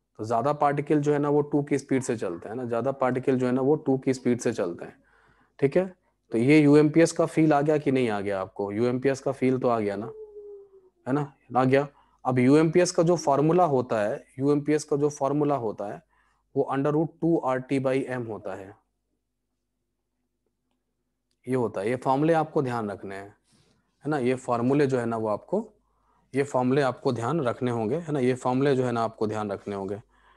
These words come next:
ठीक है, ठीक है, ये फॉर्मूले आपको ध्यान रखने होते हैं। बात समझ में आ रही है ना? ओके, अब इसमें क्या होता है,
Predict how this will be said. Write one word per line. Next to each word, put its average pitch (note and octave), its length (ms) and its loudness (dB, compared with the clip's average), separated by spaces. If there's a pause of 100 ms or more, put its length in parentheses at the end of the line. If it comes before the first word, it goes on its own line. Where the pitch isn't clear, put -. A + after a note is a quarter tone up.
(480)
ठीक C3+ 140 2
है, E3+ 80 4 (1300)
ठीक C3 160 4
है, F#3 60 4 (360)
ये C3+ 60 4
फॉर्मूले B2+ 360 4
आपको B2 280 2
ध्यान A2+ 240 -2
रखने G2+ 220 -6
होते G2 220 -8
हैं। G#2+ 140 -10
बात A#2 140 2
समझ B2 180 0
में A#2+ 60 0
आ A#2 60 0
रही B2 100 0
है D3 60 0
ना? F#3 120 0 (280)
ओके, C3 160 -2 (1700)
अब F3 220 6 (400)
इसमें F3+ 360 4
क्या F#3+ 140 2
होता C#3 300 2
है, B2 180 0